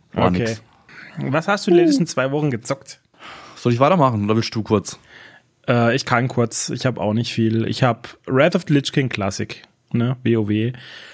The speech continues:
Speaker 2: Hammer, sehr ausgiebig sind wir immer noch drin, wegen dem Patch, ne, mit Arthas und mit der Eiskrone Zitadelle. Und wir haben inzwischen, jeder in der Gilde hat so viel Spaß.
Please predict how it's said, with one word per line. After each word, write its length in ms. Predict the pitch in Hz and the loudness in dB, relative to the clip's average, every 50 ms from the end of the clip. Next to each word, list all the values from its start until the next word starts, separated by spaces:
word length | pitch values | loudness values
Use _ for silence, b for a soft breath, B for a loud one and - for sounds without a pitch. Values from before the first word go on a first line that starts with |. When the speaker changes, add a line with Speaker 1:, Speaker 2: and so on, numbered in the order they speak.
| B B - | B B -4
Speaker 2:
Hammer, 600 | - - 123 123 127 123 120 120 117 113 - - _ | 0 0 2 2 2 2 2 2 0 0 -4 -6 _
sehr 720 | - - - - - - - 143 143 143 143 139 139 - - | -8 -4 -4 -2 0 2 4 4 6 6 6 4 4 2 0
ausgiebig 840 | 117 120 123 123 123 - - - 120 117 117 113 120 117 113 - | 0 2 2 2 0 -2 -4 -4 -4 -4 -2 0 0 0 -2 0
sind 140 | - 127 117 | 0 2 2
wir 120 | 113 113 | 2 2
immer 180 | 110 113 120 120 | 0 0 0 0
noch 160 | 120 117 110 | 0 -2 -2
drin, 420 | - - - 120 120 123 127 120 120 | -4 -2 0 0 2 2 2 2 2
wegen 220 | 123 123 123 123 | 0 0 0 0
dem 340 | 120 117 113 113 110 110 110 | 0 2 2 2 0 0 -2
Patch, 360 | - - 135 - - - - | -2 -2 -2 -2 -2 -2 -2
ne, 160 | 131 123 123 | -2 0 -2
mit 120 | 120 113 - | -2 -2 -2
Arthas 540 | - 104 104 117 - - 123 120 - - | -2 -2 -2 0 0 -2 -2 -2 -2 -2
und 60 | 131 120 | -2 -2
mit 100 | 120 113 | -2 -2
der 100 | - 90 | -2 -2
Eiskrone 440 | 113 113 - - - - 123 120 | -2 -4 -4 -4 -4 -2 -2 -2
Zitadelle. 520 | 113 123 120 120 107 107 110 107 113 131 131 B B B B B B B B B B B B B B B _ | -2 -2 -2 -2 -2 -2 -2 -2 -2 -2 -4 B B B B B B B B B B B B B B B _
Und 240 | - 139 143 143 135 | 2 2 2 4 4
wir 160 | 147 147 131 | 2 2 4
haben 420 | 131 139 147 170 196 196 196 202 - | 4 2 2 2 0 -2 -4 -6 -6
inzwischen, 720 | - 151 139 123 - - 147 175 170 - 196 190 185 151 - | -6 -6 -6 -4 -2 0 0 0 0 0 0 0 -2 -2 -2
jeder 300 | 151 143 160 170 185 170 | 0 0 2 2 2 2
in 80 | 165 | 2
der 100 | 147 135 | 0 -2
Gilde 380 | 127 - 143 143 160 160 170 147 | -2 -2 -2 0 2 2 2 2
hat 120 | 139 135 | 0 -2
so 200 | - - - 180 | -2 -2 -2 -2
viel 160 | - - 214 190 | 0 0 -2 -2
Spaß. 800 | - - - 170 170 160 135 127 160 208 - - - - b | -2 -2 0 0 2 2 2 0 0 -2 -4 -6 -8 -10 b